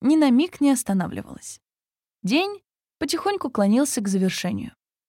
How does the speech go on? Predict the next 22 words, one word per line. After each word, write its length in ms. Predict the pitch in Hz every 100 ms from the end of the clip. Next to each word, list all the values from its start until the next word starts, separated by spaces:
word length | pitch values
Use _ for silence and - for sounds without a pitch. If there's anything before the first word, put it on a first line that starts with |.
| _
После 380 | - 349 - 302
традиционного 840 | - 220 202 185 214 196 180 170
чаепития 760 | 185 - 180 339 427 - 370 339 _ _ -
Народ 320 | 311 440 427
уже 380 | 226 220 339 339
смотрел 420 | - 202 226 294
в 60 | 277
сторону 400 | - 269 269 262
вертушки 600 | 226 226 349 - - - _
на 180 | - 196
выходе 340 | 190 190 175
из 100 | 196
корпуса. 520 | - 185 - 208 - - _ _ _ _ _ _
Положенные 580 | - 185 226 247 233 202
полтора 360 | 185 190 226 294
часа 500 | - 220 - 302 330
до 160 | 214
звонка 500 | 185 185 185 180 320 403 _ _ _
преодолевали 840 | - 370 320 285 233 294 320 302 -
на 140 | 247 269
морально-волевых 1000 | 262 254 285 294 277 233 214 196 240
усилиях. 560 | 220 - 185 175 170 -